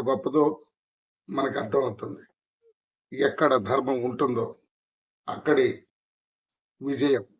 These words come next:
ఉంటుంది. కొందరికి అనుకోని అదృష్టం వరించి అఖండ ఐశ్వర్యం, అంతులేని అధికారం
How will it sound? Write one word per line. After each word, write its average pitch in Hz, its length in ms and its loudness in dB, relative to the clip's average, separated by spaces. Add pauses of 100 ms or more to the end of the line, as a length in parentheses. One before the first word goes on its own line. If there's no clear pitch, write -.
(280)
ఉంటుంది. - 360 -4 (1500)
కొందరికి 175 520 6 (880)
అనుకోని 170 440 8 (140)
అదృష్టం 156 440 -2 (240)
వరించి 135 400 2 (420)
అఖండ 160 500 4 (300)
ఐశ్వర్యం, 143 640 4 (880)
అంతులేని 135 540 4 (160)
అధికారం 123 460 4